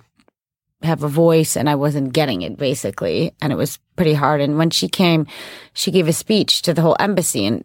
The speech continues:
that's always what, when a big Secretary of State comes, they address. And, and she said, you know, "Yeah, I know Mark, my husband. He, he worked for my husband, Bill Clinton, in the White House. He's gonna be a great ambassador." But he goes, "You know who will be an even better ambassador?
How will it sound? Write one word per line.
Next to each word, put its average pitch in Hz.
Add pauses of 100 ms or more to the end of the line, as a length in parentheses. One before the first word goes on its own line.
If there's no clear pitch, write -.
that's 180
always 160
what, 151
when 165
a -
big 151
Secretary 160
of 139
State -
comes, 151
they 147
address. 151
And, 139
and 143
she -
said, 143
you 143
know, 139
"Yeah, 226 (540)
I 269
know 262
Mark, 170
my 151
husband. 170
He, 175
he 185
worked 180
for 160
my 214
husband, 160
Bill 175
Clinton, 156
in 139
the 147
White 208
House. 190
He's 190
gonna 170
be 160
a 139
great 170
ambassador." 147 (640)
But 165
he 147
goes, - (160)
"You 226
know 240
who 240
will 190
be 170
an - (100)
even 190
better 170
ambassador? 175